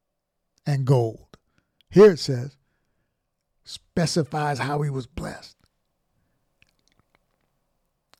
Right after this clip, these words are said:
He had fourteen thousand sheep, six thousand camels, one thousand yoke of oxen, and one thousand female donkeys.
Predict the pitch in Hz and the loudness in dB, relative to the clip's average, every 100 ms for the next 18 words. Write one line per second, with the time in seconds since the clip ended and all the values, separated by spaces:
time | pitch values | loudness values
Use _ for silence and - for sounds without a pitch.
0 | _ _ _ _ _ - 156 151 131 170 | _ _ _ _ _ 2 4 4 0 -10
1 | - _ _ _ _ 190 180 - 180 139 | -20 _ _ _ _ 0 0 -2 -2 0
2 | 160 143 123 120 - 117 - _ _ _ | -4 -4 -6 -10 -8 -12 -12 _ _ _
3 | _ _ _ _ _ _ - - 202 - | _ _ _ _ _ _ -12 -2 -2 -2
4 | - 165 156 139 120 117 - 139 110 - | -6 -4 -2 -4 -8 -12 -10 -10 -10 -20
5 | - - _ _ _ _ _ 127 135 190 | -20 -20 _ _ _ _ _ -8 -2 -2
6 | 170 - 170 165 147 143 151 156 139 131 | -2 -6 -4 -4 -4 -4 -2 -2 -4 -6
7 | 135 117 - 110 123 _ _ - 135 127 | -8 -10 -18 -20 -20 _ _ -14 -12 -6
8 | 165 190 170 _ - 175 180 180 160 160 | -4 -4 -6 _ -8 -4 -4 -4 -8 -10
9 | - 175 160 160 156 151 127 - 151 139 | -6 -4 -4 -4 -6 -8 -14 -10 -10 -10
10 | - - - - | -18 -20 -20 -20